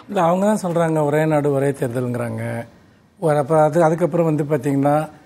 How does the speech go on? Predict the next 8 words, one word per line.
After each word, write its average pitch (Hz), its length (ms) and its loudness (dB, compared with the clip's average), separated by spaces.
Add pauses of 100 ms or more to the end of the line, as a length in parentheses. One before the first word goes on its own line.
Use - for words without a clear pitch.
(380)
எல்லாமே 180 420 4
வந்து 165 320 4
ஒரே 170 220 6
மொழிங்கிறாங்க, 143 720 2
ஒரே 160 220 4
பண்பாடுங்கிறாங்க. 135 1040 2 (560)
நாங்க 226 360 2
சொல்லல. 135 260 0